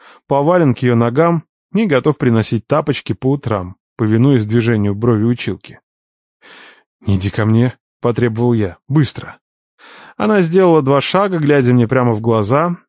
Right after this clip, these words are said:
но закинула руки мне на плечи и облизнула губки кончиком языка. Я наклонился и осторожно собрал губами каплю воды с её груди, со стоном втянул сосок в рот, подхватил Арину за бёдра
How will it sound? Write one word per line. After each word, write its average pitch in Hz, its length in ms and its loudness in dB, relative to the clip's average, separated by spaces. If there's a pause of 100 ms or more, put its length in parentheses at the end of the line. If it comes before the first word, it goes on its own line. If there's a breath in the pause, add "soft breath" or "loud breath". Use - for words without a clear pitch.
(200)
но 123 140 2
закинула 156 520 2
руки 139 200 2
мне 117 100 4
на 107 120 2
плечи 156 340 0
и 120 60 2
облизнула 117 560 2
губки 123 360 -4
кончиком 117 460 -2
языка. 110 520 -4 (200)
Я 139 200 2
наклонился 147 720 2
и 107 40 2
осторожно 120 580 0
собрал 123 380 -2
губами 117 360 0
каплю 120 300 -2
воды 135 240 0
с - 120 -10
её 110 160 0
груди, 104 420 -2 (180 loud breath)
со 135 160 -2
стоном 190 320 0
втянул 123 360 0
сосок 113 400 -4
в 107 80 -6
рот, 143 360 -2 (120)
подхватил 107 480 -4
Арину 104 280 0
за 95 160 -6
бёдра 123 420 0